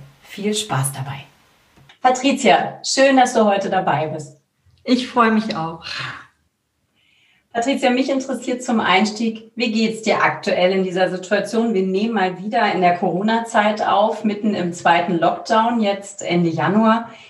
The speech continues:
Speaker 1: Wie geht's dir als Unternehmerin, die du ja bist, aber auch als Mensch?
Speaker 2: Ähm, also ich musste im letzten Jahr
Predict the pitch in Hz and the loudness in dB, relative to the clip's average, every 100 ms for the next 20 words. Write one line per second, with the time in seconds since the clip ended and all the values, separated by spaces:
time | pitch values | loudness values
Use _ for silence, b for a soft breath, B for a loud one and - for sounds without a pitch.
0 | B 208 220 311 - - 233 - 208 190 | B -2 0 -4 0 0 2 2 0 -4
1 | 180 180 185 247 254 254 240 220 233 226 | 0 0 2 2 2 -2 -2 -2 0 0
2 | 220 233 - - - - 190 185 170 - | 2 0 -2 -12 -18 -10 0 2 2 0
3 | - 170 139 - - _ _ _ _ _ | 0 0 0 -4 -8 _ _ _ _ _
4 | _ _ _ _ _ _ _ 196 196 202 | _ _ _ _ _ _ _ -2 0 0
5 | 196 196 202 202 - - - _ _ _ | 0 -2 -4 -8 -12 -16 -18 _ _ _
6 | _ _ _ _ - 190 208 220 226 240 | _ _ _ _ -4 -2 -2 -2 0 -2
7 | - 247 220 - 202 196 208 - - 226 | 0 0 0 0 -4 2 0 0 0 0
8 | 202 196 196 196 | 4 4 6 4